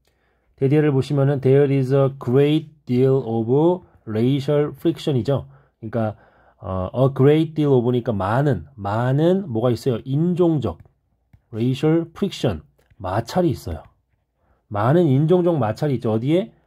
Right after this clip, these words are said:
아메리카에, 오늘날에. But 그러나 in one way죠. 어떤 방식으로는 또는 어떤 의미로는 이, 이 시츄에이션, 상황이 is improving, 나아지고 있대요.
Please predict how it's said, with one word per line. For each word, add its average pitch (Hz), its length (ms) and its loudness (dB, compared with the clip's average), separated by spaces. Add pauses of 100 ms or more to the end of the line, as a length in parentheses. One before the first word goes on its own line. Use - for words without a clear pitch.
아메리카에, 104 800 -4
오늘날에. 92 580 -4 (560)
But 120 220 -4
그러나 117 560 2
in 185 320 2
one 135 420 0
way죠. 98 680 -4
어떤 190 600 -2 (520)
방식으로는 117 760 0 (460)
또는 135 300 -2
어떤 139 380 0
의미로는 120 680 2 (880)
이, 175 560 0 (220)
이 147 60 -8
시츄에이션, 156 540 0
상황이 175 640 0
is 180 440 -2
improving, 151 640 -2 (280)
나아지고 180 520 0
있대요. 101 420 -8